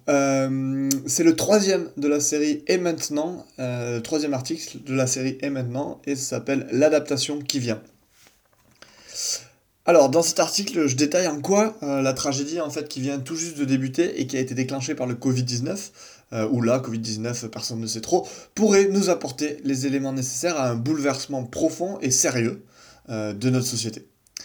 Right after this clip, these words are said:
Alors, premièrement, dans une première partie, je parlerai de, du fait que le covid, euh, il nous aide à intégrer et à métaboliser, en fait, la fragilité de notre système, fragilité à laquelle il est vraiment urgent, euh, de pallier.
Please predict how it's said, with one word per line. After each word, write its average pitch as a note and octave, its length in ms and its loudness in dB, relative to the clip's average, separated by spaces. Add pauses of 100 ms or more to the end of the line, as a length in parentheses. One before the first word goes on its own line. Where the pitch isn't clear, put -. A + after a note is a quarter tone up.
(400)
Alors, A#2 360 -4 (120)
premièrement, F3 560 2
dans D#3 40 -2
une C#3+ 120 -4
première C#3 240 -4
partie, C3+ 180 -8
je - 80 -8
parlerai C#3+ 300 0
de, A#2+ 360 -2
du A#2+ 120 -8
fait E3+ 100 -2
que C3 140 -2
le C3+ 260 2
covid, E3 400 -2 (420)
euh, A2+ 420 -2
il B2+ 120 0
nous C3+ 240 2
aide D#3+ 240 4
à D#3+ 120 2
intégrer D3+ 680 0
et D#3+ 100 6
à D#3 140 8
métaboliser, D#3 800 0
en D3 100 -6
fait, D#3+ 240 -4
la C3 140 0
fragilité D3 760 0
de C#3+ 180 -6
notre C3+ 280 -6
système, C#3 480 -4 (520)
fragilité C3+ 520 0
à D#3 100 6
laquelle C3+ 300 2
il B2+ 100 4
est C3+ 160 4
vraiment C3 400 -4
urgent, C#3+ 540 2
euh, A#2+ 160 0
de A#2 100 -2
pallier. A#2+ 300 0